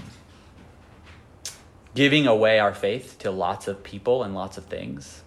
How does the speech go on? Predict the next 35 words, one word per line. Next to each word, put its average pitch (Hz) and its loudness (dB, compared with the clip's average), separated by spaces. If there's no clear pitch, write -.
placing 110 -2
our 95 -2
hope 98 -4
in 101 -10
lots 98 -8
of 101 -8
entities 127 -2
that 107 0
are 104 0
letting 107 -2
us 104 -8
down, 113 -4
and 117 -2
we 120 0
feel 160 2
let 104 0
down. 107 -10
We 127 -2
feel 123 2
weary 104 0
and 101 -8
sad, 98 -2
and 110 -8
we 107 -4
have 101 -2
grief, 101 -10
and 104 -4
we 104 0
have 101 2
depression. - -6
We're 123 6
aware 113 4
that 104 -2
something's 104 -6
missing. - -10